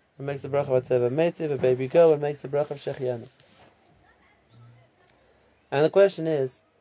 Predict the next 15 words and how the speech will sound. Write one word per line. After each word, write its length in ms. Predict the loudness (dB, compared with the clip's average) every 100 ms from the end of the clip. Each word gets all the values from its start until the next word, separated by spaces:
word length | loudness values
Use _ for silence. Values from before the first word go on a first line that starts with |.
| _ _ _ _ _
shouldn't 380 | -10 -2 0 0
the 80 | -4
birth 340 | -2 0 -2
of 80 | -4
a 80 | -8
child 480 | -6 -4 -4 -6 -10
be 80 | -12
something 400 | -6 -6 -6 -6
which 140 | -8 -10
deserves 400 | -4 0 0 -2
a 40 |
bracha 280 | -2 -2 -2
of 100 | -8
its 160 | -8
own? 220 | -8 -8